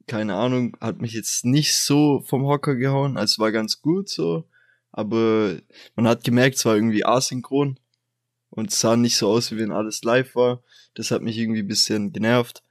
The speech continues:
Da fand ich die letzte Show oder vorletzte mit, äh, Shakira und J-Lo fand ich viel krasser irgendwie. Wobei ich sagen muss, schlecht war es nicht. Und das Spiel war sehr spannend.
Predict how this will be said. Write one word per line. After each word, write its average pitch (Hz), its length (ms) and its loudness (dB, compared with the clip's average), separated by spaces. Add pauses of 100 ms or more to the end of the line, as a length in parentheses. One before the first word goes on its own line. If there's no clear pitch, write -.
(120)
Da 104 120 -4
fand 110 260 0
ich 107 120 -8
die 113 220 0
letzte 127 380 0
Show 131 220 2
oder 110 160 0
vorletzte 127 640 0
mit, 110 260 -8
äh, 101 220 -2
Shakira 123 640 0
und 104 380 -6
J-Lo 127 380 -2
fand 104 260 -8
ich 104 120 -12
viel 120 400 -4
krasser 131 420 -2
irgendwie. 131 480 -2 (800)
Wobei 113 280 2
ich - 80 2
sagen 120 200 4
muss, 117 140 4
schlecht 117 340 -2
war 104 80 -2
es 101 140 -8
nicht. 117 240 -6
Und 107 120 -10
das 113 80 -4
Spiel 151 300 0
war 123 220 4
sehr 127 200 2
spannend. 160 540 -2